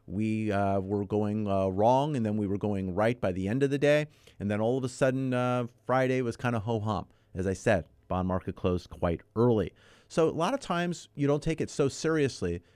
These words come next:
but when it's your money, we do. United Mortgage Corporation of America, triple eight,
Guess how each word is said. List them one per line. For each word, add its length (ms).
but 80
when 160
it's 160
your 120
money, 400
we 220
do. 260
United 340
Mortgage 340
Corporation 520
of 40
America, 560
triple 300
eight, 240